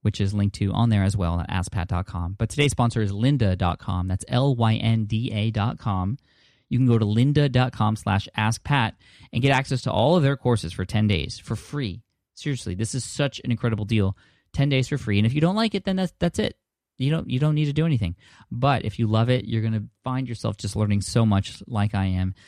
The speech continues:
And I'm still, I mean, there's so many courses out there on Lynda, specifically on Photoshop, which I'm still getting into. I love doing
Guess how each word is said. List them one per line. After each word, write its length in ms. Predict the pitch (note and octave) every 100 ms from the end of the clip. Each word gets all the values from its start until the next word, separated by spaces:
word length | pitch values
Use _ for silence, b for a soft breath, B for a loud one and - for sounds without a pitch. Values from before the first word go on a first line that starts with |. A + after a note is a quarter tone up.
| B B
And 200 | G#2 G#2
I'm 140 | G#2+
still, 400 | G#2+ - C3+ C#3+
I 60 | F#2+
mean, 120 | G#2
there's 200 | G#2 G2+
so 500 | - C3+ C3+ C#3+ C#3+
many 220 | B2+ A#2
courses 380 | A2 A2 F#2+ F#2+
out 200 | F#2+ F#2+
there 280 | - F#2+ F#2 B B
on 180 | - A2+
Lynda, 280 | A#2 A#2+ G#2
specifically 760 | - G#2+ - F3+ D3 G2+ F#2 b b b b _ _ _
on 220 | G2+ G2+ G2
Photoshop, 800 | - A#2 A2 G2 - F#2+ F2 - B1+ _ -
which 160 | G#2+
I'm 140 | G#2 G2
still 240 | - G#2+
getting 260 | G#2 G2 G2
into. 320 | F#2+ - G2
I 80 | F#2+
love 420 | G#2 G#2+ G2+ -
doing 200 | A2 G2+